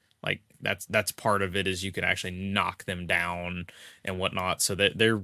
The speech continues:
they really went over, over, ab-, above and beyond. That's more what I'm looking at, not overboard.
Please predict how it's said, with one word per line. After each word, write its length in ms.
they 160
really 320
went 280
over, 320
over, 580
ab-, 200
above 240
and 100
beyond. 340
That's 200
more 140
what 140
I'm 100
looking 180
at, 120
not 200
overboard. 500